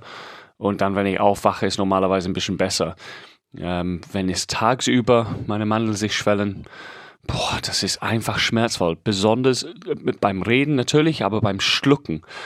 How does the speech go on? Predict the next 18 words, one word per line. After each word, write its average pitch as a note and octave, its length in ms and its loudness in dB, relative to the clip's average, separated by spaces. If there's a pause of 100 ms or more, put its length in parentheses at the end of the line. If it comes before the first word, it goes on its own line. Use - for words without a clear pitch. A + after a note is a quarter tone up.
(200)
tut's - 300 -2
höllisch C3 400 6
weh. G2+ 240 4 (160)
Gestern A2+ 300 -2
haben G2 100 2
meine G2 180 0
Kinder G2 280 0
Keks - 400 0
gebacken, B2 560 0 (340)
äh, F#2+ 340 0
wollte G#2 280 4
das G2+ 120 0
Papa - 320 0
auch A#2 240 4
eine A2 580 0
Hasenkeks A2+ 920 2
oder F#2 280 2
einen E2 340 -6